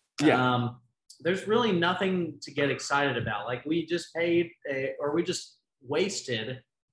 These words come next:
Speaker 2: a franchise tag on Dalton Schultz, or we could have used that on anyone. So, for example, the Cowboys right now are trying to figure out how can we get back Randy Gregory. We want to, in a perfect world, keep him and DeMarcus Lawrence. DeMarcus Lawrence said, "Hey, I'm not taking a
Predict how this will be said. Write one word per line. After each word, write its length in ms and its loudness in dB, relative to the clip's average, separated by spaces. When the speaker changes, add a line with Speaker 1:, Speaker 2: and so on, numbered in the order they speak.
Speaker 2:
a 60 -10
franchise 540 0
tag 260 -2
on 120 -2
Dalton 300 -2
Schultz, 560 -4
or 60 -6
we 120 2
could 120 2
have 100 0
used 200 -2
that 160 2
on 60 -10
anyone. 500 -4
So, 260 -2
for 160 -2
example, 680 -2
the 80 -10
Cowboys 420 0
right 200 0
now 320 -2
are 120 -4
trying 300 -6
to 340 -8
figure 240 -2
out 280 0
how 440 0
can 140 -8
we 220 -8
get 320 -6
back 340 -2
Randy 260 -2
Gregory. 420 -4
We 200 -4
want 480 -2
to, 180 0
in 80 -2
a 60 -2
perfect 380 -2
world, 300 -4
keep 180 -8
him 120 -6
and 80 -4
DeMarcus 320 -6
Lawrence. 340 -4
DeMarcus 320 -6
Lawrence 300 -6
said, 180 -6
"Hey, 100 -6
I'm 120 -8
not 180 -12
taking 160 -6
a 40 -14